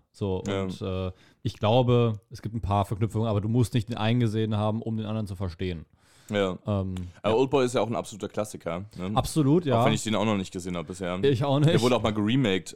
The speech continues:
Speaker 2: Äh, von
Speaker 1: Ja.
Speaker 2: wem denn nochmal? Wer war denn
Speaker 1: Oh,
Speaker 2: das?
Speaker 1: weiß ich grad gar nicht. Aber ich glaub, der war auch, also wie alle Remakes, glaub ich, gar nicht so gut.
Speaker 2: Ja, ja, deswegen. Aber
Speaker 1: Also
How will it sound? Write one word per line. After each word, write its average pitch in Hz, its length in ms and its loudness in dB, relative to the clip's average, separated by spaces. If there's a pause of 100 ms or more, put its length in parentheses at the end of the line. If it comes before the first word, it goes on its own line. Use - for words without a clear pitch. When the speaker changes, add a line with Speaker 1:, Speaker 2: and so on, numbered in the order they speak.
(140)
Speaker 2:
Äh, 92 300 -2
von 90 40 -10 (220)
Speaker 1:
Ja. 117 180 -2
Speaker 2:
wem 117 140 -2
denn 107 100 -2
nochmal? 90 240 -6
Wer 90 120 -6
war 104 100 -2
denn 110 100 -4
Speaker 1:
Oh, - 20 -4
Speaker 2:
das? 120 100 -6
Speaker 1:
weiß - 60 -16
ich 120 80 -8
grad 104 160 -8
gar 110 60 -2
nicht. 117 80 -2
Aber 120 80 -2
ich 107 80 0
glaub, 139 140 2
der 131 100 -2
war 123 80 4
auch, 113 160 0
also 98 180 -4 (440)
wie - 100 -10
alle 107 180 -2
Remakes, 107 300 0
glaub 104 140 -4
ich, 95 60 -8
gar 101 100 -4
nicht 101 100 -2
so 95 100 -8
gut. 98 140 -2
Speaker 2:
Ja, 101 80 2
ja, 101 200 4
deswegen. 92 380 -6
Aber 90 140 -2
Speaker 1:
Also 82 220 -2